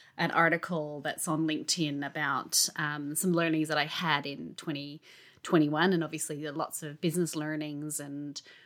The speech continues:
we, uh, we worked really hard on, on expanding the business last year and really, um,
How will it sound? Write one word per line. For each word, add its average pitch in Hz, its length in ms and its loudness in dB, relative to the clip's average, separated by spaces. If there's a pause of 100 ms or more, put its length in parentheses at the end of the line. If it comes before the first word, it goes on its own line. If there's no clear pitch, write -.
(420)
we, 151 400 0
uh, 147 240 -4
we 151 140 -8
worked 139 260 -12
really 147 180 -4
hard 156 380 0
on, 147 460 -4
on 147 160 -10
expanding 156 560 2
the 143 80 -8
business 160 420 0
last 147 380 2
year 165 260 2
and 147 160 -8
really, 151 640 -8
um, 139 440 -8